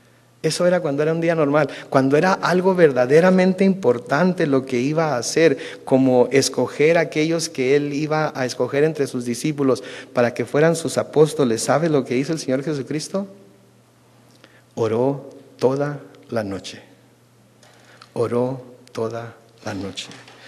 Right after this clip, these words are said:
Vea conmigo en Lucas capítulo seis, y ya estamos por terminar aquí. Lucas capítulo seis.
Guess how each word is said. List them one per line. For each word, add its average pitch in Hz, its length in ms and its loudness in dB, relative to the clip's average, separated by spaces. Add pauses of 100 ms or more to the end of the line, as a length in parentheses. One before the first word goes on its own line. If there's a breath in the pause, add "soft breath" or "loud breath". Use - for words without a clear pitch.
(220 loud breath)
Vea 170 140 6
conmigo 170 280 2
en 165 80 4
Lucas 170 280 -2
capítulo 147 480 -2
seis, 127 580 0 (840)
y 123 100 2
ya 127 140 6
estamos 131 420 2
por 113 200 -2
terminar 117 520 -2
aquí. 117 400 -6 (920 soft breath)
Lucas 151 420 2
capítulo 127 920 -2
seis. - 760 -8